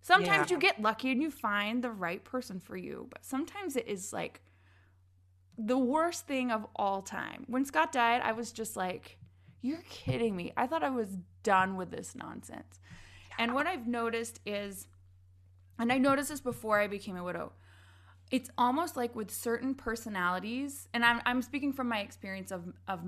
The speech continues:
Speaker 1: m-, dating men, for, for a certain type of man that is a certain mentality, or maybe in a, maybe is freshly divorced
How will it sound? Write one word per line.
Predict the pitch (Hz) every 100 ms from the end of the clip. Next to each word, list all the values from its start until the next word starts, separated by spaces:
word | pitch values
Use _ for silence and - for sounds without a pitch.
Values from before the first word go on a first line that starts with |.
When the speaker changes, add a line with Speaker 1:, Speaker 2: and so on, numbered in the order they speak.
| 170 -
Speaker 1:
m-, | 196 175 -
dating | - 180 175 165
men, | 151 143 254 302 - - - - - - -
for, | - 254 247 240 - - -
for | - 254
a | 240
certain | - 294 320
type | 277 247 247
of | 233 214
man | 208 196 190 196 233 214
that | 208
is | 202 185 - - - - - - -
a | 220
certain | - 220 233 226
mentality, | 190 185 233 254 269 269 262
or | 262 214
maybe | 208 202 208 202 196
in | - 190
a, | 185 180 170 170 175 - - - - -
maybe | 220 226 220 208
is | 190
freshly | - 214 208 - 196
divorced | 185 180 185 196 -